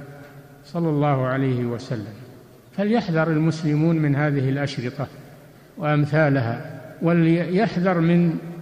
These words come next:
من كيد الشيعة وسبهم لأصحاب رسول الله صلى الله عليه وسلم وثلبهم والتماس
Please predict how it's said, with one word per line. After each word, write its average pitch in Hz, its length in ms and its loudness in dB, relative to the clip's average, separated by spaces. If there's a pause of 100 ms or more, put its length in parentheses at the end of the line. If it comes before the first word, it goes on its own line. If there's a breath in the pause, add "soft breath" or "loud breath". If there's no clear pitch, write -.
(720)
من 175 160 6
كيد 185 320 4
الشيعة 151 680 2
وسبهم 151 640 0
لأصحاب 147 520 0
رسول 147 360 -2
الله 143 380 0 (580)
صلى 143 280 -4
الله 147 340 2
عليه 135 340 0
وسلم 131 580 -2 (180)
وثلبهم 147 680 0
والتماس 156 720 -2